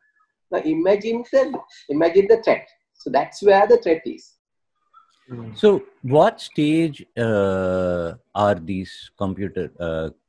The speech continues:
Speaker 2: compu-, quantum computers are? Like, are they
Speaker 1: Yeah.
Speaker 2: in a beta
Speaker 1: There,
Speaker 2: stage
Speaker 1: there are
Speaker 2: or
Speaker 1: few, few, few problems, uh, uh, facing quantum com-, computers at this point of time. If you look at the Cambridge quantum computers,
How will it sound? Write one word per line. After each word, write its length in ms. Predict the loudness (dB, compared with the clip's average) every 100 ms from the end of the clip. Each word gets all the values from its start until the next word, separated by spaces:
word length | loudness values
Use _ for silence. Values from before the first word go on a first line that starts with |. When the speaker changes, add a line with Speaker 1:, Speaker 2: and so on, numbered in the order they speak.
| _ _ -10
Speaker 2:
compu-, 300 | -8 -8 -12 _ _ _ _
quantum 460 | 0 0 2 -2 -2
computers 520 | -4 -6 -8 -8 -8
are? 140 | -10
Like, 260 | -10 -12 -12 _ _
are 120 | -6 -6
they 520 | -4 -4 -2 -4 -2
Speaker 1:
Yeah. 60 | -4 -4 _ _
Speaker 2:
in 140 | -8
a 420 | -8 -8 -12 -16 -20 _ _ -20 -12
beta 200 | -6 -4 -2
Speaker 1:
There, 140 | -2
Speaker 2:
stage 380 | 0 6 6 6
Speaker 1:
there 100 | 6
are 100 | 6
Speaker 2:
or 20 |
Speaker 1:
few, 300 | 6 2 2 2
few, 300 | 6 8 6 2
few 180 | 2
problems, 600 | 6 6 6 4 2 0 2
uh, 220 | 4 4 0
uh, 80 | -4 -6 -6
facing 400 | -6 -4 -8 -4
quantum 320 | -4 -4 -8
com-, 300 | -10 -12 -16
computers 420 | -12 -10 -6 -4 -4
at 180 | -4
this 140 | -4 -6
point 220 | -6 -6
of 100 | -10 -10
time. 300 | -8 -8 -12 _ _ _ -14
If 160 | -6
you 100 | 2
look 220 | 4 4
at 240 | 4 2 4
the 240 | 2 2 -4
Cambridge 600 | -2 2 0 0 -10 -20 _ _
quantum 400 | 0 2 -2 -2
computers, 720 | -8 -6 -10 -6 -4 -4 -6